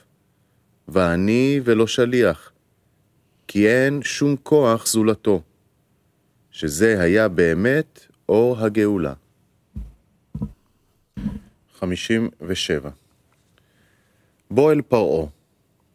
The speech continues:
וקשה, הלא לך אל פרעה היה צריך לומר. ומתרץ הזוהר, אלא שהכניס אותו, את משה, חדרים ללפנים מחדרים,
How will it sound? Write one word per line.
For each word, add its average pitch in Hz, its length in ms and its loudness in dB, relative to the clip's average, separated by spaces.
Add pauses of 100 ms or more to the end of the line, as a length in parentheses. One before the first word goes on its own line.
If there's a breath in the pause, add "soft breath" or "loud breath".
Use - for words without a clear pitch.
(420)
וקשה, 85 760 -4 (360)
הלא 104 520 2
לך 131 380 0
אל 113 140 2
פרעה 120 720 2
היה 101 140 4
צריך 92 460 -4
לומר. 85 300 -2 (1400)
ומתרץ 80 560 -2
הזוהר, 98 640 2 (720)
אלא 98 180 2
שהכניס 117 640 0
אותו, 127 640 2 (120)
את - 140 -6
משה, 95 640 -2 (600)
חדרים 117 880 0
ללפנים 107 600 0
מחדרים, 90 800 -2